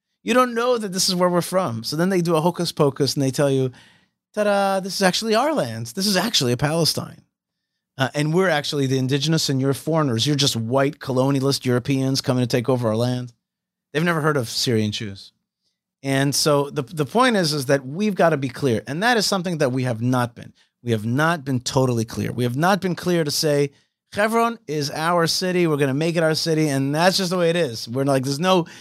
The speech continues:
if, ands, maybe negotiate for and peace and this, that." Forget it. This is our land. And then the Arabs will be like,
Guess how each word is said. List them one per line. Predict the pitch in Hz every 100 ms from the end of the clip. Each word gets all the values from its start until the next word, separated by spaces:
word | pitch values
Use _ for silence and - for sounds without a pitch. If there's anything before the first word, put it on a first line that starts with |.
| -
if, | 170 175 170
ands, | 156 170 170 151
maybe | 143 160 160
negotiate | 156 143 160 151 170 160
for | 151 160 156
and | 156 160
peace | 170 170 -
and | 156
this, | 156
that." | 156 -
Forget | - 196 269 170
it. | - _ _ _ _ _ _
This | 175 185
is | 151
our | 185 160 160
land. | 160 156 156 156 - _ _ 156
And | 170
then | 202
the | 185 190
Arabs | 254 277 185
will | 180
be | 180
like, | 175 -